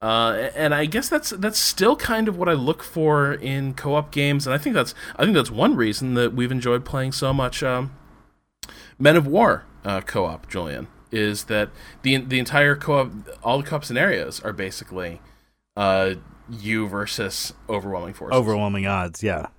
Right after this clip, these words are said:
Speaker 2: Yeah, absolutely. Except maybe the barbecue scenario. <laughs>
Speaker 1: That would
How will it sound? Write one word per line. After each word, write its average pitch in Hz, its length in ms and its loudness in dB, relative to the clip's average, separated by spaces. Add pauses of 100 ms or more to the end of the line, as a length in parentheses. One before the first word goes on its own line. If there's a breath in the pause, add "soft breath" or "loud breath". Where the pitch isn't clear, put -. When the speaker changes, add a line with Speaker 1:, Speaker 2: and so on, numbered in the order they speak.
(120)
Speaker 2:
Yeah, 95 300 -2
absolutely. 92 640 -8 (340)
Except 110 180 -6
maybe 107 180 2
the 92 80 0
barbecue 85 400 -2
scenario. 76 360 -8 (480)
<laughs> - 480 4
Speaker 1:
That 135 360 8
would 113 200 -4